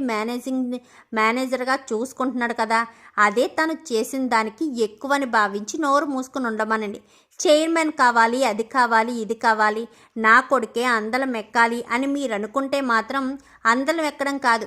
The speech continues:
ఇద్దరు కటకటాల వెనక ఉంటారు. అది మాత్రం ఖచ్చితంగా జరుగుతుంది. ఇప్పుడు నమిత విషయంలో మీరు చేసిన సీసీ ఫుటేజ్ మొత్తం నా దగ్గరే ఉంది.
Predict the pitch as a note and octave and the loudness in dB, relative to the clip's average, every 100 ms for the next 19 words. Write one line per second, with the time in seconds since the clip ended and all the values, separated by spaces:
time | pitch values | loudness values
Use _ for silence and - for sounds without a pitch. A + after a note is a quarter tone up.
0 | - A3+ A3 G#3 G#3+ D4+ - C4+ D4 D4+ | -4 -6 -2 -2 -2 -2 -2 -2 -2 0
1 | D4+ C#4+ A#3 A3+ A3+ A3+ A3 G#3+ G#3 G#3 | 0 0 -2 -6 -6 -6 -4 -2 -2 -4
2 | _ - - A3+ A3+ A#3 A3 G#3+ B3+ D4+ | _ -20 -2 0 0 0 0 0 -4 -4
3 | - D4 - C#4+ A3 G#3 B3 A#3+ A#3 A#3 | -2 -4 -4 -6 -4 -2 -2 -2 -4 -4
4 | A#3 A#3+ A3 - - _ C#4 D4 D#4+ C#4 | -4 -4 -6 -10 -20 _ -6 -4 -2 -2
5 | A3 G#3 A3 C#4 D4+ D4+ D4+ D4 D4 D4 | -2 -2 -4 -4 -4 -4 -4 0 2 2
6 | C#4+ - B3+ A3+ B3+ C#4 - A#3 A#3 C#4+ | -2 -4 -2 -2 -2 -8 -6 -8 -6 -8
7 | C4+ B3+ B3+ B3+ B3 G#3+ G3+ - - E4+ | -4 -2 0 -2 -2 -4 -4 -6 -2 -2
8 | C#4+ A3+ A3 A#3 A3+ A#3+ A#3 A3+ | 0 2 2 0 -4 -4 -4 -6